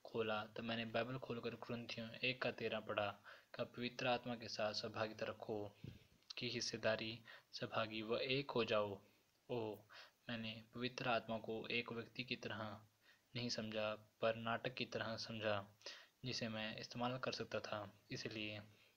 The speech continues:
मैंने कहा, "प्यारे पवित्र आत्मा जी, मैं अपने पापों का अंगीकार करता हूँ, क्योंकि मैंने आपसे पराये की तरह व्यवहार किया, पर आप मेरे अपने ही। अगर मैं अपनी पत्नी से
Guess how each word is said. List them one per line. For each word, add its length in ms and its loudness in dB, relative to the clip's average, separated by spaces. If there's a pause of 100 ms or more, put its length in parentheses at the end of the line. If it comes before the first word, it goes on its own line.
(920)
मैंने 180 2
कहा, 280 4 (460)
"प्यारे 240 2
पवित्र 320 -4
आत्मा 260 0
जी, 360 -8 (280)
मैं 380 0 (160)
अपने 300 0
पापों 300 4
का 80 -2
अंगीकार 400 0
करता 280 -2
हूँ, 360 -4 (300)
क्योंकि 200 0
मैंने 420 -2 (240)
आपसे 560 0 (100)
पराये 240 8
की 120 0
तरह 180 0
व्यवहार 400 6
किया, 340 2
पर 360 -2
आप 420 2 (800)
मेरे 240 -2
अपने 320 -2
ही। 240 0
अगर 360 -2
मैं 320 2 (1200)
अपनी 220 -2
पत्नी 400 -4
से 340 0